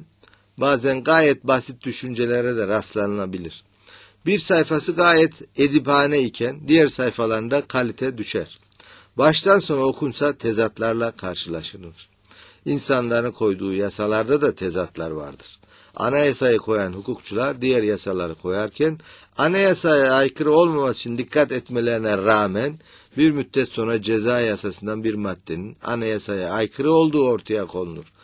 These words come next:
Bu normaldir, çünkü insanın aklının gücü, görüş alanı sınırlıdır. Yarının ne getireceğini şimdiden kestiremez. Allah'ın kitabı Kur'an-ı Kerim'in nazmında,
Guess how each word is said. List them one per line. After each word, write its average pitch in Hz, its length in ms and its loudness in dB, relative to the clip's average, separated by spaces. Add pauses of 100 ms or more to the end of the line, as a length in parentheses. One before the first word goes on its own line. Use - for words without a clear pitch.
(280)
Bu 123 180 -2
normaldir, 110 680 0
çünkü 113 580 -6 (380)
insanın 101 640 -6 (200)
aklının 95 640 -8 (260)
gücü, 101 500 -6 (360)
görüş 143 380 2
alanı 147 420 2
sınırlıdır. 120 840 -2 (680)
Yarının 160 580 4
ne 143 80 4
getireceğini 131 760 2
şimdiden 117 640 -4 (200)
kestiremez. 117 800 -4 (960)
Allah'ın 135 460 4
kitabı 147 460 2
Kur'an-ı 139 420 2
Kerim'in 127 600 -4 (100)
nazmında, 110 840 0